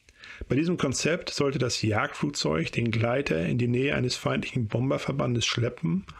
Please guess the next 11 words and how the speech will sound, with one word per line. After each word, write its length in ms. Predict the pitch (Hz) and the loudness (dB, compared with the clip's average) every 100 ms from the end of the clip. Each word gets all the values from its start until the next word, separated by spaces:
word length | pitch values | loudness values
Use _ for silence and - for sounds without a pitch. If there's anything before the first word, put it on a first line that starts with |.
| - - - - - | -18 -18 -20 -12 -2
um 180 | 139 | 0
ihn 120 | 123 120 | 2 2
dann 240 | 131 127 | 2 2
so 260 | 117 175 196 | 2 2 2
auszuklinken, 960 | 160 101 - - - 120 - 156 165 - - - | 2 2 0 0 0 0 0 0 -2 -6 -16 -4
dass 200 | 135 107 | -2 -2
dieser 340 | - 147 160 151 | 0 0 0 0
in 120 | 131 | 0
den 140 | 127 | 0
Verband 420 | - 120 131 - | 0 0 -2 -2
einfliegt 800 | 139 135 156 - 175 180 - - | -2 0 -2 -2 -2 -2 -2 -12